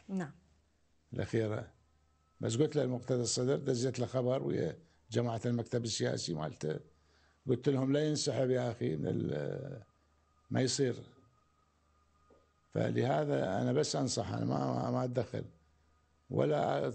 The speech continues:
Speaker 2: أطارح نفسي وسيط ولا إلى آخره. أنا بس أبين وجهات نظري فيما يتعلق بالعراق بالشكل الاستراتيجي يعني.
Speaker 1: نعم.
Speaker 2: يعني احنا ما نقرب لأنه العراق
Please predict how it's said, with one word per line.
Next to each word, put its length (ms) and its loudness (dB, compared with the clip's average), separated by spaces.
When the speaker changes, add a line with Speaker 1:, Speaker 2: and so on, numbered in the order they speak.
Speaker 2:
أطارح 460 0
نفسي 260 0
وسيط 440 2
ولا 320 2
إلى 180 0
آخره. 420 -2
أنا 420 2
بس 260 0
أبين 580 2
وجهات 380 0
نظري 320 2
فيما 280 2
يتعلق 400 0
بالعراق 640 0
بالشكل 400 2
الاستراتيجي 640 2
يعني. 400 -2
Speaker 1:
نعم. 180 -8
Speaker 2:
يعني 280 0
احنا 200 2
ما 220 2
نقرب 280 0
لأنه 380 0
العراق 600 0